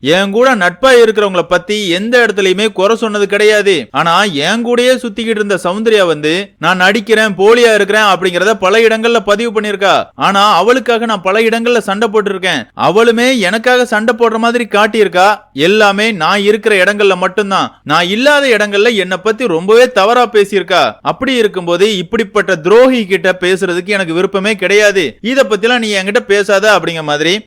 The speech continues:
ஜாக்லின் சொல்லிடுறாங்க. இருந்தாலும் ரயான் வந்து, "சரி, நடந்ததெல்லாம் நடந்து போச்சு, நம்ம ஸ்டார்டிங்ல இருந்தே ஃப்ரெண்ட்ஸா தானே இருக்கிறோம், மறுபடியும் சேர முடியுமா?" அப்படிங்கிற மாதிரி கேக்குறாரு. ஜாக்லினை பொறுத்தளவுல அந்த இடத்துல தெளிவான அவங்களோட முடிவை சொல்றாங்க.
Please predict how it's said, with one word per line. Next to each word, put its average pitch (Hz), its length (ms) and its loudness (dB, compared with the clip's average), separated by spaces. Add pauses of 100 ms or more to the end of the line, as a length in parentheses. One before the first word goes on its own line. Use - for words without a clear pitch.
ஜாக்லின் 202 480 0
சொல்லிடுறாங்க. 180 520 0 (140)
இருந்தாலும் 202 480 0
ரயான் 180 320 0
வந்து, 180 200 -2 (320)
"சரி, 190 340 2
நடந்ததெல்லாம் 180 580 0
நடந்து 185 220 -4
போச்சு, 175 300 -4 (200)
நம்ம 208 180 -4
ஸ்டார்டிங்ல 233 640 -2
இருந்தே 175 340 -2
ஃப்ரெண்ட்ஸா 190 440 -4
தானே 190 220 -2
இருக்கிறோம், 170 440 -4 (160)
மறுபடியும் 214 520 0
சேர 214 240 2
முடியுமா?" 190 380 -4
அப்படிங்கிற 156 300 -2
மாதிரி 180 200 -4
கேக்குறாரு. 156 400 0 (200)
ஜாக்லினை 226 420 0
பொறுத்தளவுல 185 440 0
அந்த 165 140 -2
இடத்துல 196 280 -2
தெளிவான 226 560 2
அவங்களோட 190 340 0
முடிவை 196 300 0
சொல்றாங்க. 175 360 -4